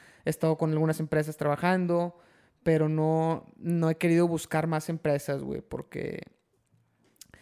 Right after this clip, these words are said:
el enfoque que le quieren dar es diferente al que yo quiero hacer, güey. Muy complicado lograr empatar,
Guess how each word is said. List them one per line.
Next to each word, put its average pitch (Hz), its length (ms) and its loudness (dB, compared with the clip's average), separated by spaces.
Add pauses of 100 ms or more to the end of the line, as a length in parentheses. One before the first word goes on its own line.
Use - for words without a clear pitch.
(320)
el 160 260 4
enfoque 170 380 2
que 185 80 2
le 170 100 4
quieren 170 220 2
dar 170 140 4
es 170 80 2
diferente 160 440 0
al 156 60 0
que 151 80 -2
yo 147 120 0
quiero 151 180 -2
hacer, - 240 -4
güey. - 200 -14 (760)
Muy 165 160 -2
complicado 170 680 4
lograr 160 300 6
empatar, 160 500 -2